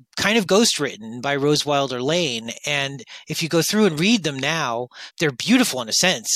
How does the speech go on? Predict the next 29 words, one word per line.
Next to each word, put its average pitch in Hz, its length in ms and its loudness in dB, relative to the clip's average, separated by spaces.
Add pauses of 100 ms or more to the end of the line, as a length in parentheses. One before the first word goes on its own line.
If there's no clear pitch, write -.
There's 165 240 0
some 143 180 -4
lovely 147 440 0
stories 156 440 0
in 110 120 -6
them, 101 300 -12
but 156 140 -4
this, - 320 2
many 196 200 2
stories 147 500 2
have 127 340 -4
been 143 480 -2 (140)
adjusted 220 680 0 (260)
to 180 120 -2
suit - 600 0 (420)
libertarian 143 1000 -2 (100)
fantasies, 143 640 0
really. 110 400 -8 (120)
So 165 540 4 (280)
you 165 100 -4
never 180 280 2
see 139 880 0 (220)
the 151 60 -6
federal 160 400 0
government 135 920 -2
in 147 120 -8
these 139 200 -4
books - 260 -6
portrayed 135 720 -4